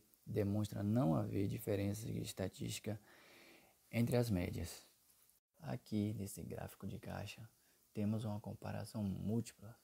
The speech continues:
das áreas estudadas, é, sendo comprovado através do teste anova uma diferença extremamente significativa entre os municípios estudados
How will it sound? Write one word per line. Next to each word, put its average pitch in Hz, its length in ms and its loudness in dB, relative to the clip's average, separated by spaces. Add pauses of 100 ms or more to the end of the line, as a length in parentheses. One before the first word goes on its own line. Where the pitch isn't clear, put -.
das 92 260 -2
áreas 92 300 -2
estudadas, 98 720 -8 (1000)
é, 95 560 0
sendo 127 300 -4
comprovado 98 840 -4 (840)
através 92 520 0
do - 100 -4
teste 87 360 -4
anova 90 460 -4
uma 95 280 0
diferença 95 540 -4
extremamente 101 640 -2
significativa 101 880 -4
entre - 180 -6
os 120 60 -6
municípios 101 640 -2
estudados 98 720 -6